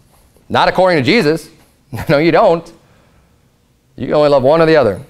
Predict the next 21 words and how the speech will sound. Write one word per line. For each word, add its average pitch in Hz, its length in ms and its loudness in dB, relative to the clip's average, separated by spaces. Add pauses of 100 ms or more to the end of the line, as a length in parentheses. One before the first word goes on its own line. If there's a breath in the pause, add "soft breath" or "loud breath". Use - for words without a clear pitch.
(1700)
It 127 140 0
is 147 140 0
impossible 143 540 0
because 120 280 -2
they're 117 100 0
diametrically 127 680 0
opposed 110 360 -2
to 101 60 -14
one 98 140 -8
another. 90 320 -10 (240)
The 92 80 -18
love 104 180 -4
of 101 60 -10
money 113 220 -4
and 107 80 -8
the 98 60 -10
love 98 140 -6
of 92 120 -14
God. 90 300 -16 (1700)
Complete 113 300 -6
opposites. - 580 -6